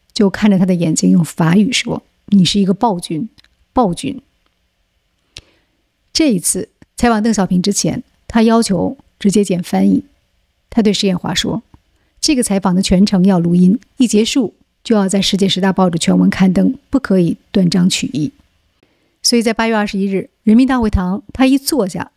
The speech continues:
就打开了录音机。大厅里有不少人，他对邓小平说：“这是我的访问，我访问的是你，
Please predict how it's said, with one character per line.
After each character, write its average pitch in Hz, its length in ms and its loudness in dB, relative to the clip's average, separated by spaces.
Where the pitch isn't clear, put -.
就 196 160 0
打 175 160 -4
开 - 140 -2
了 185 80 2
录 180 160 4
音 180 120 6
机。 - 280 0
大 254 120 2
厅 277 160 4
里 - 20 4
有 202 140 0
不 220 80 -6
少 185 160 -2
人， - 240 -8
他 240 100 0
对 226 100 2
邓 214 140 -2
小 190 100 -6
平 180 160 -6
说 190 300 -6
：“这 - 140 0
是 269 80 0
我 180 140 0
的 190 40 -2
访 165 220 -2
问， 175 240 -2
我 233 100 2
访 208 160 -2
问 202 120 2
的 220 40 4
是 226 140 0
你， 185 220 -2